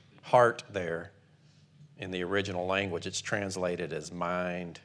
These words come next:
or soul in different, um, translations of the Bible, but it's the innermost being,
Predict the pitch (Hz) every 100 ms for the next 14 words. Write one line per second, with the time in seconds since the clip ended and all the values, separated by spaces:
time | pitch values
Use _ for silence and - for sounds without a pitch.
0 | _ _ _ _ - - _ - 78 78
1 | - 101 92 90 85 82 87 82 90 85
2 | 87 80 - 78 73 71 - - _ -
3 | _ _ _ _ - 95 82 85 82 80
4 | 73 71 82 87 76 80 87 - - 101
5 | - 117 113 110 98 - - - - 98
6 | 95 95 90 85 76 71